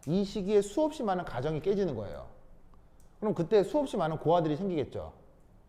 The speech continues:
책임지지 않는 애들이 생길 거 아니에요. 그거를 되게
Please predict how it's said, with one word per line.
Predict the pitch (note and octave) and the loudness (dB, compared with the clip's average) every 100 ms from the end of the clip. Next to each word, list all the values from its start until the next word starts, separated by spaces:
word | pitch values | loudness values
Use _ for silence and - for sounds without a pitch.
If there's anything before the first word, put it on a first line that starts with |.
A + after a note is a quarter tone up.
| - - - - | -20 -20 -20 -10
책임지지 | C#4 C4+ A#3+ A3 F#3+ | -2 0 0 0 -2
않는 | C3 A#2+ | -2 -2
애들이 | C3 C3+ | -2 -2
생길 | F#3+ G3 | -2 -2
거 | F#3 | -2
아니에요. | G2+ F2+ B1 - - - - - - | -4 -8 -14 -18 -20 -20 -20 -20 -4
그거를 | - G#3 B3+ B3+ | 2 8 8 6
되게 | - D3+ E3 F#3 E3+ B2 | 2 0 4 4 4 2